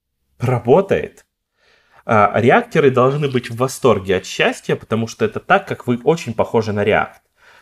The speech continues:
То есть мы из компонента add button передали вниз функцию. Здесь ее просто приняли и дернули. Но, пожалуйста, ни-, э, э, никогда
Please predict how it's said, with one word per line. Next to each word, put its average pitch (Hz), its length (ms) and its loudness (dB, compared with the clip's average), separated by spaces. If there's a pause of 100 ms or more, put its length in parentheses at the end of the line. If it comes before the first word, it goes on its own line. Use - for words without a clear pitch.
(100)
То 143 80 6
есть 151 180 0
мы 170 240 2
из - 320 -10
компонента 120 880 0
add 104 280 -2
button 90 420 2
передали 107 580 0
вниз 107 400 -6
функцию. 165 1000 -2 (920)
Здесь 117 420 0
ее 147 100 4
просто 156 360 -2
приняли 185 440 0
и 117 120 -2
дернули. 85 520 0 (680)
Но, 127 500 2
пожалуйста, 113 760 0
ни-, 147 380 -4
э, 104 200 2
э, 123 320 0
никогда 135 840 0